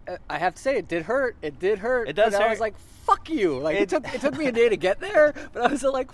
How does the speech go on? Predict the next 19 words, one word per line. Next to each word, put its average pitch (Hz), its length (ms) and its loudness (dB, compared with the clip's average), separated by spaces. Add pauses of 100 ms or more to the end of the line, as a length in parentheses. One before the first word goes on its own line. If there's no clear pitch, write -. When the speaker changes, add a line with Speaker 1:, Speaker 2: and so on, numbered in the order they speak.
(140)
Speaker 1:
"Fuck 330 240 0
you. 208 160 0
I'm 247 160 0
gonna 247 120 -4
continue 247 460 -4
'cause 180 160 0
this 220 160 -4
is 320 180 -2
for 180 200 -10
me." 147 160 -8
Speaker 2:
Right. 156 280 2
It 208 300 2
Speaker 1:
<laughs> - 0 -
Speaker 2:
does 240 220 2
hurt, 208 260 0
and 190 80 -6
then 190 140 -4
you 175 100 -4
realize, 175 560 -2